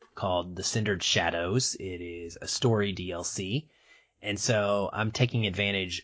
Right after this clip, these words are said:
of having recently played that and gone back into my Fire Emblem Three Houses save experience in order to just be reinvigorated with this world and talk about it. So for those that are not fully aware, Fire Emblem is a long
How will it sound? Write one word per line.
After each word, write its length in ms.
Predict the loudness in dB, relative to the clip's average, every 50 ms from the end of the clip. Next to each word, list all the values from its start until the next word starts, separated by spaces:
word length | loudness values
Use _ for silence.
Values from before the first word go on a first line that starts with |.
| _ -6
of 280 | -4 -4 -4 -4 -2
having 280 | -2 -2 -2 -2 -2 -2
recently 420 | -2 0 0 0 -2 -4 -6 -8
played 340 | -6 -4 -2 0 0 0 2
that 300 | 2 2 4 2 2 -2
and 220 | -6 -10 -10 -8
gone 220 | -4 -2 -2 0 2
back 220 | 2 2 2 0
into 200 | -2 -6 -6 -4
my 200 | -4 -2 -2 -2
Fire 260 | -2 -2 -2 -2 -2
Emblem 380 | -2 -4 -6 -6 -6 -8 -8 -6
Three 160 | -4 -4 -4 -2
Houses 600 | -2 -2 -2 -2 -2 -4 -6 -6 -6 -8 -8 -10 _ _ _ _ _ _ _ _
save 520 | -6 -2 0 2 2 2 2 0 -2 -4
experience 840 | -8 -10 -10 -8 -6 -4 -4 -4 -4 -6 -6 -8 -10 -10 -12 -14 -14
in 160 | -14 -14 -12
order 300 | -8 -8 -6 -6 -6 -8
to 480 | -6 -6 -6 -6 -4 -6 -8 -8 -8 -8
just 280 | -8 -8 -8 -8 -10 -10
be 140 | -12 -8 -4
reinvigorated 880 | -2 0 2 2 0 0 0 -2 -2 0 0 0 0 -2 -2 -4 -6
with 120 | -8 -12 -8
this 200 | -4 -4 -4 -4
world 300 | -4 -4 -4 -4 -4 -6
and 60 | -6
talk 200 | -6 -6 -6 -8
about 220 | -10 -10 -10 -10
it. 120 | -10 -6 -4
So 320 | -2 0 0 -2 -2 -4 -8 _ _ _ -20 _ _
for 100 | 0 6
those 220 | 8 8 10 10 8
that 100 | 4 2 0 -4 -4 -2 4
are 80 | 8
not 220 | 8 8 8 8 6
fully 220 | 8 10 10 10
aware, 440 | 10 10 10 10 10 10 8 6 2 _ _ _ -4
Fire 260 | 2 4 4 4 4
Emblem 420 | 4 6 6 8 8 8 6 2 0 -2
is 340 | -4 -2 -2 -2 -4 -6 -6 -4
a 80 | -4 -2
long 1000 | -2 -2 0 2 4 6 8 10 12 12 12 12 10 6 2 -2 -4 -6 -6